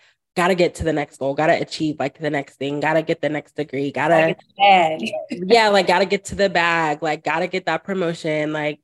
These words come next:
Speaker 1: gotta get the ring, gotta, like, whatever it is, right? Like, it's, we're always, like, we get one thing and we're like, "Oh, yeah, that was so great."
Speaker 2: Yes.
Speaker 1: Like, I'm gonna post and then, like, on to the next thing. And, and a lot of people are asking, like, "Okay, so, like, you got your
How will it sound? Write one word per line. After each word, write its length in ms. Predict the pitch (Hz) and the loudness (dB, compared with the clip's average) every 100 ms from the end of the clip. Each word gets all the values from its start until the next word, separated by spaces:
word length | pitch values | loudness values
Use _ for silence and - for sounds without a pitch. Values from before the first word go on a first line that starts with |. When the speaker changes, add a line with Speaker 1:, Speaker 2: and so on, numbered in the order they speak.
| _ | _
Speaker 1:
gotta 260 | - 147 165 | -4 0 2
get 180 | 170 190 | 0 0
the 100 | 196 | 0
ring, 480 | 190 185 175 160 156 | 2 2 2 0 0
gotta, 240 | 160 165 - | 0 0 -2
like, 180 | 165 165 | -4 0
whatever 460 | 165 185 196 185 | 0 2 0 0
it 140 | 185 175 | -2 -2
is, 240 | 165 143 | -4 -4
right? 200 | 156 156 | -4 -2
Like, 140 | 160 | -4
it's, 140 | 170 170 | -6 -6
we're 120 | 180 | -6
always, 400 | 147 190 202 196 | 0 2 4 2
like, 280 | 175 165 - _ _ _ _ - | 2 0 -4 _ _ _ _ -4
we 100 | 190 | 2
get 200 | 220 190 | 2 4
one 180 | 208 | 2
thing 200 | 214 214 | 2 2
and 60 | 208 | 2
we're 60 | 185 | 0
like, 220 | 160 - | -2 -4
"Oh, 160 | 196 220 | -2 -2
yeah, 300 | 220 208 202 | 0 -2 -2
that 100 | 196 | -2
was 140 | 208 | -4
so 140 | 208 202 | -6 -4
great." 220 | 196 185 | -2 -2
Speaker 2:
Yes. 100 | 147 | -2
Speaker 1:
Like, 320 | 170 170 - _ - _ _ | -6 -6 -10 _ -20 _ _
I'm 100 | 185 | -2
gonna 120 | 202 196 | -2 0
post 380 | 202 190 190 | 0 0 0
and 100 | 180 | -2
then, 120 | 180 175 | -2 -2
like, 220 | 160 151 _ _ _ | -4 -6 _ _ _
on 160 | 156 180 | -6 -6
to 100 | - | -2
the 80 | 196 | 0
next 240 | 202 220 | 2 0
thing. 400 | - 226 190 175 | 2 4 4 2
And, 300 | 160 175 160 - _ 196 | 0 -2 -4 -8 _ 0
and 100 | 196 | 4
a 60 | |
lot 160 | 190 240 | 4 4
of 80 | 233 | 2
people 200 | 233 185 | 0 2
are 40 | |
asking, 320 | 156 180 190 170 | 2 0 -2 -6
like, 120 | 139 | -4
"Okay, 200 | 170 226 220 | -4 -6 -4
so, 120 | 180 | -2
like, 240 | 160 151 | -2 -4
you 160 | - 151 | -10 -8
got 260 | 165 180 - | -4 -4 0
your 280 | 170 170 | 0 0